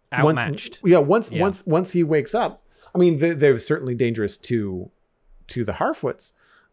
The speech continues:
Speaker 1: uh,
Speaker 2: Yeah.
Speaker 1: but, but definitely no match for, for a wizard, uh, and which is cool, and it has that Superman moment, and, like, I, like, I, I get all that, and it's, it's cool. Um, and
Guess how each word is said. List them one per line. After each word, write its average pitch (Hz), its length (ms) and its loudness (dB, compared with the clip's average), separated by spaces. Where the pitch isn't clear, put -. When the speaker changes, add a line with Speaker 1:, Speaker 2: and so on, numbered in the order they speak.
Speaker 1:
uh, 117 180 -2
Speaker 2:
Yeah. 101 180 -2
Speaker 1:
but, 123 580 -2
but 117 360 -2
definitely 127 840 -2
no 123 260 0
match 113 480 -4
for, 101 680 -4
for 107 420 -4
a 143 40 -2
wizard, 160 360 -2
uh, 113 260 0
and 117 280 -6
which 127 140 -2
is 120 100 -6
cool, 147 360 -2
and 117 140 -2
it 123 100 -2
has 151 220 0
that 120 160 -2
Superman 117 560 -2
moment, 113 420 0
and, 101 100 -4
like, 95 220 -6
I, 107 60 -2
like, 104 140 -4
I, 107 220 -6
I 120 80 -4
get 139 200 2
all 104 140 2
that, 90 240 -2
and 92 120 -10
it's, 87 180 -14
it's - 160 -14
cool. 98 400 -6
Um, 104 420 -6
and 113 460 -2